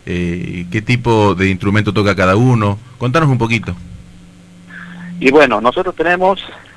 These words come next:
Speaker 2: para allá, para el este, desde el este, viene Pepe Ramírez, que es el encargado de hacer, eh, la segunda voz y la segunda guitarra. Eh, después tenemos ya en las Talitas, ahí de Tus Pagos,
Speaker 1: Eso,
Speaker 2: a Ezequiel
Speaker 1: aguante las
Speaker 2: Sánchez.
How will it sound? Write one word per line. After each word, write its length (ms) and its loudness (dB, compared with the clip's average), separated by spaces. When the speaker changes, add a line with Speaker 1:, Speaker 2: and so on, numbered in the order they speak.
Speaker 2:
para 140 -2
allá, 140 4
para 160 2
el 100 2
este, 420 -2
desde 300 -6
el 80 -4
este, 420 -4
viene 600 -2
Pepe 240 0
Ramírez, 420 0
que 140 2
es 120 -4
el 140 0
encargado 440 2
de 60 2
hacer, 200 -4
eh, 360 0
la 100 -4
segunda 320 0
voz 300 0
y 100 -6
la 120 -4
segunda 320 0
guitarra. 580 2
Eh, 680 -4
después 480 4
tenemos 400 6
ya 180 2
en 60 2
las 100 -4
Talitas, 440 0
ahí 140 -4
de 100 -2
Tus 120 -20
Pagos, 520 0
Speaker 1:
Eso, 500 -4
Speaker 2:
a 40 4
Ezequiel 180 -2
Speaker 1:
aguante 320 -4
las 80 4
Speaker 2:
Sánchez. 160 -2